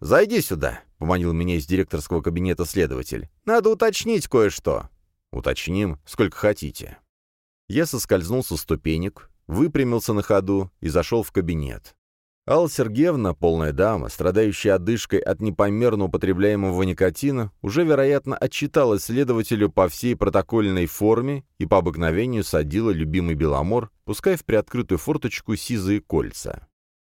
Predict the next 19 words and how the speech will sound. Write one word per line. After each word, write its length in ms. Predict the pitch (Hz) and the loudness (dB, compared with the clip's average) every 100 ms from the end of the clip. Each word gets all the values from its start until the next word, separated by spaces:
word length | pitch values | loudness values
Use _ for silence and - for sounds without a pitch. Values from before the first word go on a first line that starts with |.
| _ | _
Сергеевна, 520 | - 139 156 214 185 | -2 0 2 0 2
наверное, 560 | 156 147 165 151 147 120 | 2 2 2 2 0 -2
скоро 340 | - - 156 143 | -4 0 2 2
дышать 420 | 135 - 175 - | -2 0 0 0
начнет 480 | 120 - 117 104 92 | -4 -2 -2 -2 0
дымом, 340 | 95 76 71 | 0 0 0
даже 260 | 98 104 107 | 2 0 -2
гильзу 440 | 110 156 139 92 | -4 -2 -2 -2
не 140 | 87 | 0
сжимает. 640 | 82 85 101 87 58 - _ _ - | 0 0 0 0 -2 -8 _ _ -2
Курит 300 | 185 147 - | 2 2 2
так, 360 | 110 62 - - | 0 0 -6 -6
трубкой. 640 | 190 208 - - 60 - _ _ _ _ _ _ _ | 0 0 0 -6 -12 -14 _ _ _ _ _ _ _
Следователя 680 | - - 113 156 156 - 147 | -10 0 2 2 0 -2 -2
я 220 | 131 87 | 2 2
знал. 460 | 95 82 76 65 57 - | 2 0 -2 -2 -6 -6
Родной 360 | - 127 160 165 | 0 0 2 0
район 320 | 165 135 80 | 0 0 -2
все-таки. 560 | - 73 - - - | -4 -8 -8 -12 -12